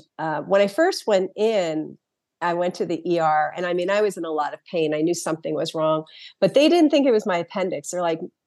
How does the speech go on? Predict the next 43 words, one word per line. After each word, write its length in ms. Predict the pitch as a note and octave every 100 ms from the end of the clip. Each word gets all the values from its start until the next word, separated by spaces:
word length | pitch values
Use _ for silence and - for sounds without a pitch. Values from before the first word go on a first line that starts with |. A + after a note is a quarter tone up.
| -
the 80 | G3
guy 180 | G4
was 180 | E4+ C4+
like, 160 | F#3 F3 B3+
"Ninety-nine 560 | D#4+ F#4+ F#4+ D#4 D#4
percent 340 | - A#3+ A#3+ A#3
sure 140 | G#3+
it's 140 | G3+ G3
not 200 | G3+ F#3
your 120 | F#3
appendix. 480 | F#3+ F3+ E3 E3 -
We 80 | F3+
think 220 | F#3+ F#3
it's," 320 | E3+ - - _ - - -
you 80 | E3+
know, 100 | D#3
they 120 | E3
named 240 | G3 G#3
a 40 | F3
couple 240 | G#3 F#3
other 200 | F3 E3
things. 320 | E3 D3+ E3 - - - - -
And 140 | F#3
then 140 | G3 F#3
the 80 |
next 240 | F#3+ F#3+ -
thing 180 | G3 F#3+
I 140 | F3
knew, 200 | F3+ F#3
I 140 | E3
was 280 | E3 E3 - _ _ _ _ _ _ _ _ - E3+
being 280 | G3+ F#3
admitted. 520 | D#3+ E3+ F3+ E3+ D3 - -
And 200 | E3+ D#3+
I 120 | E3
didn't 220 | F3 F3
know 180 | F3 F3+
until 320 | E3 - F3
the 100 | D3+
morning 600 | D3+ E3+ G3+ G3 D#3 D3+ - _ _ -
that, 360 | E3+ D#3+ D3+ -
um, 440 | E3 D3+ D3 D3 - _ _ _ _ -
I, 200 | D#3+